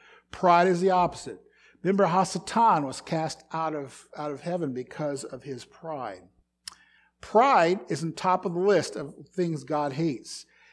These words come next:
In Proverbs six sixteen and nineteen, it says here, "There are six things that the Lord hates, seven which are abomination to him." Right off the bat, he says, "Pride, haughty eyes, a lying tongue, hands that shed innocent blood,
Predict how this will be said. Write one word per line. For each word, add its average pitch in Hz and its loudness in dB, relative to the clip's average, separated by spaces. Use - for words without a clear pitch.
In 160 -6
Proverbs 202 4
six 233 -4
sixteen 214 -2
and 208 2
nineteen, 202 2
it 156 -8
says 170 0
here, 175 2
"There 160 0
are 147 -2
six 285 -2
things 240 0
that 175 -12
the 202 0
Lord 202 4
hates, 214 0
seven 233 2
which 185 0
are 190 2
abomination 190 2
to 151 -4
him." 131 -8
Right 262 6
off 320 6
the 277 6
bat, 202 2
he 160 0
says, 156 -4
"Pride, 131 4
haughty 196 4
eyes, 127 -4
a 135 -10
lying 160 0
tongue, 139 -4
hands 180 -2
that 175 -6
shed 196 4
innocent 180 0
blood, 143 -6